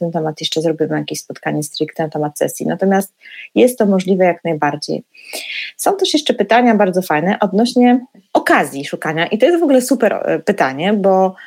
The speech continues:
e, jest pytanie, gdzie oprócz pośredników szukać okazji na flipa? Ktoś tutaj pisze, że jest, że mieszka w Dublinie i tu nieruchomości są bardzo drogie, jak szukać okazji na flipę? I to jest w sumie bardzo dobre pytanie, bo już niedługo z Grzegorzem,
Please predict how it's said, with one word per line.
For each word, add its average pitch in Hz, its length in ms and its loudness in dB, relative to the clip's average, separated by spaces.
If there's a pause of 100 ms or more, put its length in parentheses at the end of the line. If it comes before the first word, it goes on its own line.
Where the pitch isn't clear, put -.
e, 185 140 2
jest 202 140 0
pytanie, 202 340 0
gdzie 196 200 4
oprócz 202 360 -4
pośredników 190 600 -2
szukać - 300 -6
okazji 156 340 -4
na 156 120 -4
flipa? 185 600 -2
Ktoś 190 260 -6
tutaj - 240 -2
pisze, 185 380 -4
że 165 140 0
jest, 160 400 -2 (340)
że 190 100 0
mieszka 202 280 0
w 170 100 -4
Dublinie 185 500 2
i 180 60 -2
tu 185 140 -4
nieruchomości 185 580 -2
są 180 160 -4
bardzo 175 300 -2
drogie, 170 360 2
jak 165 180 0
szukać 160 320 -4
okazji 151 400 -4
na 147 140 -4
flipę? 220 460 -2
I 208 60 -6
to 233 80 2
jest 247 140 0
w - 40 -6
sumie 226 300 2 (640)
bardzo 233 380 2
dobre 226 260 4
pytanie, 180 520 0 (180)
bo 202 400 2 (220)
już 233 220 2
niedługo 185 480 2
z 196 60 -4
Grzegorzem, 185 640 0